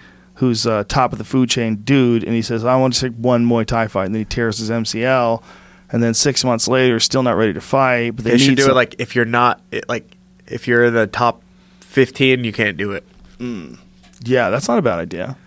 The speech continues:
Speaker 2: Right,
Speaker 1: Right,
Speaker 2: but
Speaker 1: if
Speaker 2: if
Speaker 1: you're
Speaker 2: you're not,
Speaker 1: ranked.
Speaker 2: like, if you're not even ranked, then
Speaker 1: Yeah,
Speaker 2: you
Speaker 1: go
Speaker 2: can
Speaker 1: ahead, go crazy.
Speaker 2: Yeah,
Speaker 1: Do a
Speaker 2: 'cause
Speaker 1: Muay
Speaker 2: you,
Speaker 1: Thai.
Speaker 2: it's gonna be a while before.
Speaker 1: They'll let you do a jiu-jitsu tournament, though, right?
Speaker 2: Jiu-jitsu's fine.
Speaker 1: Yeah.
Speaker 2: Jiu-jitsu's
Speaker 1: That's
Speaker 2: fine,
Speaker 1: fucking
Speaker 2: but
Speaker 1: dangerous, too, though.
Speaker 2: Yeah.
Speaker 1: Yeah.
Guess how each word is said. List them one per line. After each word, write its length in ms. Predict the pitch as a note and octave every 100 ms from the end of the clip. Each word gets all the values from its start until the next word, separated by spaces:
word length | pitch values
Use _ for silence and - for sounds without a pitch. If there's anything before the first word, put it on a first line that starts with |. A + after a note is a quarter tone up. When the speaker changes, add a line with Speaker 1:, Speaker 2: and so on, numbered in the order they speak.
| -
Speaker 2:
Right, 80 | D#3
Speaker 1:
Right, 60 | C3+
Speaker 2:
but 40 | B2+
Speaker 1:
if 20 |
Speaker 2:
if 60 | B2+
Speaker 1:
you're 80 | C3+
Speaker 2:
you're 60 | C3+
not, 80 | B2
Speaker 1:
ranked. 120 | A2
Speaker 2:
like, 180 | A#2+ A#2+
if 100 | A#2+
you're 80 | B2
not 280 | A#2 -
even 220 | C3+ B2 G#2
ranked, 360 | G#2+ C#3+ -
then 220 | A#2+ A2+
Speaker 1:
Yeah, 240 | A#2 G#2+ D2+
Speaker 2:
you 80 | B2
Speaker 1:
go 80 | C#3+
Speaker 2:
can 60 | D3+
Speaker 1:
ahead, 120 | A#2
go 140 | B2+
crazy. 340 | B2 B2+ A2 A#2+
Speaker 2:
Yeah, 220 | C#3 F2 -
Speaker 1:
Do 100 | C3
a 40 |
Speaker 2:
'cause 80 | C3
Speaker 1:
Muay 80 | A#2+
Speaker 2:
you, 60 |
Speaker 1:
Thai. 100 | A2+
Speaker 2:
it's 80 | A2
gonna 160 | C3 B2
be 140 | A#2+
a 60 | A2+
while 200 | G#2+ G#2+
before. 420 | G2+ - A2 G2 - -
Speaker 1:
They'll 120 | - F3+
let 180 | B3
you 120 | B3+ A3
do 160 | F#3
a 40 | C#3+
jiu-jitsu 380 | A#2 A#2+ - A2+
tournament, 380 | - G2+ F2 -
though, 100 | F#2+
right? 280 | G2+ B2
Speaker 2:
Jiu-jitsu's 440 | - A#2 B2+ - A#2+
fine. 380 | - A2 F#2 - _
Speaker 1:
Yeah. 360 | A2+ G#2+ D2+ -
Speaker 2:
Jiu-jitsu's 420 | - G#2 G2+ G2+
Speaker 1:
That's 160 | - F#2+
Speaker 2:
fine, 60 | F#2
Speaker 1:
fucking 240 | A3 G#3+
Speaker 2:
but 60 | A3
Speaker 1:
dangerous, 300 | A3 A3+ -
too, 200 | A#3 C#4+
though. 180 | A3+ D3 -
Speaker 2:
Yeah. 320 | A2 D#3 C#3 G2+ _ -
Speaker 1:
Yeah. 300 | C#3 F3 A2